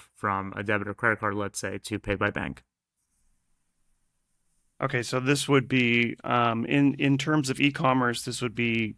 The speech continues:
Speaker 2: um, a-, another method that they could pay, and that would be a direct payment bank to bank instead of using Visa, MasterCard, Am-, Amex, something like that. And it's gonna be down by merchant, is that correct?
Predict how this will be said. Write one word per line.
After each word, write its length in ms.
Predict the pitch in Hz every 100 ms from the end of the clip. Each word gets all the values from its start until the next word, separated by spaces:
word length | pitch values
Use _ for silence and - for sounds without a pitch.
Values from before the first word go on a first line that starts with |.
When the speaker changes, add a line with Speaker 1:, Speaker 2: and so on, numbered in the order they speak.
| _
Speaker 2:
um, 520 | 110 113 110 107 104 - _ _ _ -
a-, 100 | -
another 560 | 127 131 131 131 131 120
method 480 | 120 123 - 131 113
that 160 | 120
they 120 | -
could 200 | 120 -
pay, 280 | - 151 151
and 160 | 135 110
that 120 | 110
would 160 | 113 101
be 100 | 113
a 60 |
direct 340 | 104 117 117 -
payment 380 | 117 113 104
bank 240 | - 107 104
to 80 | 95
bank 280 | 104 104
instead 360 | 104 104 - 110
of 240 | 104 98 - - -
using 360 | 127 131 127 101
Visa, 280 | 113 110 101
MasterCard, 720 | 98 101 - - 98 92 90
Am-, 140 | - 101
Amex, 400 | 101 104 95 -
something 320 | - - 101
like 200 | 92 -
that. 280 | 104 98 95 - - - -
And 140 | 113 113
it's 160 | 110
gonna 220 | - 120
be 120 | 107 113
down 440 | 113 110 107 104
by 260 | 110 117 104
merchant, 460 | 101 101 - 107
is 100 | 101
that 160 | 107 101
correct? 420 | 120 110 123 -